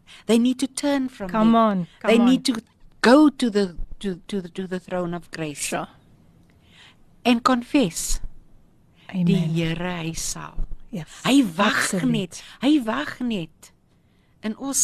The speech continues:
Speaker 1: sukkel en ons almal hierdie bright ideas. It's as simple as going on your knees and asking.
Speaker 2: Mm-hmm.
Speaker 1: Confessing.
Speaker 2: Mm, mm, mm.
Speaker 1: Ask. En dan doen wat,
Speaker 2: Awesome.
Speaker 1: doen wat jy gesê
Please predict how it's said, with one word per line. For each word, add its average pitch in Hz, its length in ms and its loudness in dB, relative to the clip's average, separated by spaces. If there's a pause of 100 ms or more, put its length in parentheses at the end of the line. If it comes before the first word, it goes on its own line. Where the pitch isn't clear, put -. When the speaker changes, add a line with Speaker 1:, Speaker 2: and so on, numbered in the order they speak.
Speaker 1:
sukkel 262 280 -6
en 233 80 -6
ons 214 100 -12
almal 247 280 -8
hierdie 220 160 -6
bright 190 340 -8
ideas. 170 680 -8 (360)
It's - 160 -6
as 190 120 -2
simple 220 380 -2
as 185 120 -6
going 170 400 -2
on 170 100 -4
your 160 140 -2
knees 160 420 -6 (400)
and 165 240 -2 (180)
asking. 160 640 -4 (180)
Speaker 2:
Mm-hmm. 208 720 0
Speaker 1:
Confessing. 202 640 -4 (200)
Speaker 2:
Mm, 240 80 4
mm, 254 80 2 (320)
mm. 196 60 -4
Speaker 1:
Ask. 202 320 -6 (400)
En 202 180 0
dan 190 360 4
doen 208 300 6
wat, 165 200 4
Speaker 2:
Awesome. 175 300 -8 (340)
Speaker 1:
doen 254 320 6
wat 175 240 -2
jy 156 80 -14
gesê - 320 -12